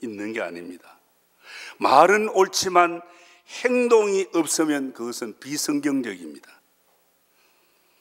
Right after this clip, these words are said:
사랑하는 성도 여러분, 마귀는 항상 틈을 노립니다. 믿음에 서 있으면, 예,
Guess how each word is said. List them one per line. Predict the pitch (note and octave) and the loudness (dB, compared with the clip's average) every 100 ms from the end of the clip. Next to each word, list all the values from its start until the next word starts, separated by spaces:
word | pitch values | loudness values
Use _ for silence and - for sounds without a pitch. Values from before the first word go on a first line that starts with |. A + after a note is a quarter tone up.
| _ _ | _ _
사랑하는 | - A#2+ B2+ C3 C3 | -4 2 4 2 0
성도 | A#2+ B2+ B2 A#2+ | -4 -4 -2 0
여러분, | A#2 G#2+ G#2 G2+ - - - _ _ | 0 -4 -8 -14 -20 -20 -20 _ _
마귀는 | G2 A2 C3 E3+ F3 C#3 | 2 4 4 -4 -4 -6
항상 | - G#3 C4+ C#4+ D4+ D4+ D4 D4 D4 D4 | -4 -2 0 0 0 0 -2 -2 -6 -6
틈을 | - D4 C4 B3+ | -12 -2 -2 -2
노립니다. | F3+ B2+ G#2+ _ _ _ _ _ _ _ _ _ _ _ _ _ _ _ _ _ - _ | -8 -12 -18 _ _ _ _ _ _ _ _ _ _ _ _ _ _ _ _ _ -20 _
믿음에 | - A3 C#4+ C4 A3+ | 0 2 4 4 4
서 | F#3 - | 2 0
있으면, | F3+ F3+ A3 G#3+ D3 A2 B2+ | -2 -2 -6 -4 -4 -6 -2
예, | D#3 C#3+ | 0 0